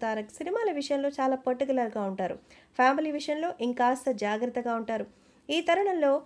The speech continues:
సుడి-, ఈ తరుణంలో యంగ్ టైగర్ ఎన్టీఆర్ రాజకీయాల్లోకి రావాలని కోరుకుంటూ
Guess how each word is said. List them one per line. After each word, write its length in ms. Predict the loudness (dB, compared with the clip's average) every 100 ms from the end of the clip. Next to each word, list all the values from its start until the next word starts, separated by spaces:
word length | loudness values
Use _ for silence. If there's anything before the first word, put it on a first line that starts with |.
| -8 _
సుడి-, 380 | -6 -2 -2 -4 -10 _ _
ఈ 80 | -2 0
తరుణంలో 540 | 0 0 2 2 2 0 -4 _ _ _ _ _ _ _ _ _ _ _ _ _ _ _ _ _ _ _ 4
యంగ్ 240 | 6 6 4
టైగర్ 280 | 2 2 2
ఎన్టీఆర్ 300 | 2 2 2
రాజకీయాల్లోకి 760 | 4 2 0 2 2 2 2
రావాలని 560 | 2 4 4 4 2 0 4
కోరుకుంటూ 460 | 4 6 4 4